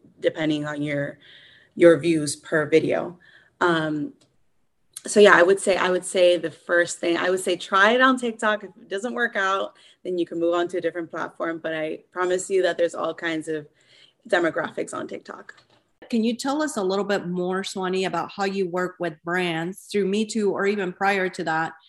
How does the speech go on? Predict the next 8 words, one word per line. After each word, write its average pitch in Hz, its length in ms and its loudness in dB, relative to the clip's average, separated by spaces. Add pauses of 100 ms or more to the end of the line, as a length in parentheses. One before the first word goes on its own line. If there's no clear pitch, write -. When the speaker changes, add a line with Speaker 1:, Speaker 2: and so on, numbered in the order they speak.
(720)
Speaker 2:
how 220 280 0
they 196 280 2
can 202 260 -2
benefit 180 640 -2
from 165 380 -2
engaging 180 640 -2
with 208 180 -4
creators? 214 720 -4